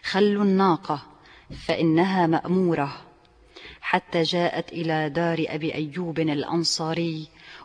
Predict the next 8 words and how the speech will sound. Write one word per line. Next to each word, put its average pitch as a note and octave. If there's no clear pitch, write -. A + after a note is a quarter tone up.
وكان E3
من D#3
أولاد D#3
العالم D#3+
الذي E3+
أبرأ D#3+
تبعا D#3
برأيه. D3+